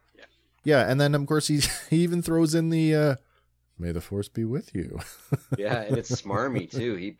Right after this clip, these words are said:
Speaker 1: actually
Speaker 2: Yeah.
Speaker 1: delivers the line awesome. He
Speaker 2: Yeah,
Speaker 1: delivers it
Speaker 2: yeah.
Speaker 1: smarmy. <laughs> Like, there's no, "I don't believe in this shit at all."
Speaker 2: But hey, if it gets me out of a traffic ticket, I'm all for it.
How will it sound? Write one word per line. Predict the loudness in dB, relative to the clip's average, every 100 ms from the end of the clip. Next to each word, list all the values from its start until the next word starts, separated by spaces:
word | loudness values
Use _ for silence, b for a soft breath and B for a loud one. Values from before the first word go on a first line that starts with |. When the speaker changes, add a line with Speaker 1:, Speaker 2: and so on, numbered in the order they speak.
| -6
Speaker 1:
actually | -4 -4 -6
Speaker 2:
Yeah. |
Speaker 1:
delivers | -8 -8 -6 -6
the |
line | -6 -6 -8
awesome. | -8 -10 -10 -12 -14 -6
He | 0 2
Speaker 2:
Yeah, | 2
Speaker 1:
delivers | 0 -4 -6
it |
Speaker 2:
yeah. | -6
Speaker 1:
smarmy. | -8 -8 -8 -8 -8 -12 -14
<laughs> | -12 -10 -10 -8 -6 -4
Like, | -4 -4
there's | -8
no, | -8 -6 -4 -4 -6 B B B -10
"I | -6
don't | -6
believe | -8 -10
in | -10
this | -12 -14
shit | -16 -16 -14
at | -14
all." | -12 -12 -14 -6
Speaker 2:
But | -4
hey, | -2 0 0 -2 -6
if | -8 -6
it | -2
gets | -2 -2
me | -4 -4
out | -4
of | -6
a |
traffic | -4 -4 -2 -4
ticket, | -4 -4 -4 -8 _ _ _ _ _
I'm | -8 -2
all | 0 0
for | 2 2 2
it. | 0